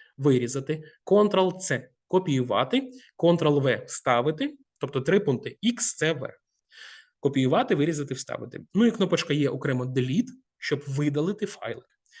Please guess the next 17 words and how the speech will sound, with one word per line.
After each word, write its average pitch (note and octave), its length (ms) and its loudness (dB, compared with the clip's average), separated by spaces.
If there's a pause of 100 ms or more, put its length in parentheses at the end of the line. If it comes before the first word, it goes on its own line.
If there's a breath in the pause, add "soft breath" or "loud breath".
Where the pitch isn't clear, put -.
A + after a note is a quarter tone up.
(240 loud breath)
Як F3+ 200 2
це A3 80 -2
виглядає D3+ 360 0
на C3 100 -2
практиці? - 420 -18
Хай B3+ 220 2
у C4 40 2
нас F#3 180 2
буде, E3 320 2 (500 loud breath)
ну, A#3+ 440 -2
хай A#3 200 -4
буде F3+ 180 2
якась D#3 320 2
папочка F#3+ 520 0 (400 loud breath)
під C3 120 -4
назвою C#3 460 2
«Плюсик». C#3 360 -2